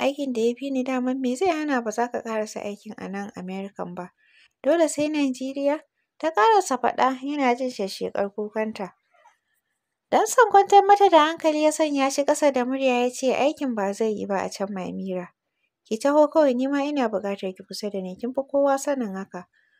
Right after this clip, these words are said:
Gobe ki taho sai ki sauka a Abuja." "Ni wallahi ko ni ba zan zo Nigeria yanzu ba. Idan na zo ɗin ma in ban da caza min kai ba abin da ake. Sannan a ishe ni da maganar rashin haihuwa bayan ta Allah ce.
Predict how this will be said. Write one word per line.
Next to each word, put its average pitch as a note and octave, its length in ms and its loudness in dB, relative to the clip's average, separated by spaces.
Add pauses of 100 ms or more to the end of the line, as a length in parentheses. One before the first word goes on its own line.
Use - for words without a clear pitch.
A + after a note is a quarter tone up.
(220)
Gobe C4+ 320 4
ki C#4 120 -2
taho A3+ 280 0
sai D#4 180 -2
ki D4+ 100 -6
sauka G#3 440 -4
a - 100 -4
Abuja." F#3 440 -12 (560)
"Ni C#4+ 100 -8
wallahi D4 460 2
ko A#3 180 0
ni A3+ 140 -4
ba G#3+ 100 -2
zan G#3 220 -6
zo G3+ 160 -6
Nigeria F#3 720 -6
yanzu F3+ 220 -8 (100)
ba. F#3 140 -16 (400)
Idan C#4 220 0
na E4 120 -2
zo E4+ 160 2
ɗin E4+ 160 -2
ma C#4 240 -2 (300)
in D4 180 -4
ban D#4+ 240 -2
da D4+ 100 4
caza C#4+ 460 0
min C4+ 140 -2
kai B3+ 180 -2
ba A#3+ 220 -2
abin C#4+ 280 -6
da B3+ 140 -2
ake. G3+ 320 -10 (380)
Sannan E4 400 0
a - 80 -8
ishe D4 320 0
ni D#4+ 80 -4
da B3 160 0
maganar A3 400 -2
rashin G3+ 320 -8
haihuwa F#3+ 460 -4
bayan B3 280 -4
ta B3+ 120 -6
Allah B3+ 360 -4
ce. - 220 -16